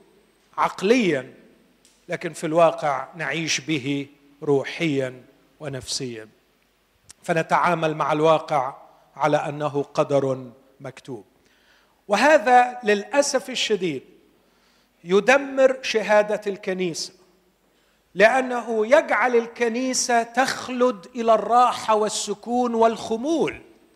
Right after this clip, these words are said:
لا تفكر، لا تحلم، لا تخطط، لا تصلي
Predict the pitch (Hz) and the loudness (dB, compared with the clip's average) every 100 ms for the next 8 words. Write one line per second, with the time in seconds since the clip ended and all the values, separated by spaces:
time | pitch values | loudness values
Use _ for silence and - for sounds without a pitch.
0 | _ _ _ - 269 311 320 - 302 302 | _ _ _ 2 2 2 -2 0 0 0
1 | - 240 185 160 202 247 269 - - - | -2 2 2 -2 -2 0 2 2 0 -2
2 | 247 214 190 175 180 269 285 277 - 294 | 0 2 2 0 0 2 0 -6 -2 0
3 | 285 - 240 208 - 220 226 302 294 294 | 0 0 0 0 -4 -2 2 2 0 -4
4 | - 302 339 370 226 180 147 | 2 4 2 2 0 0 -2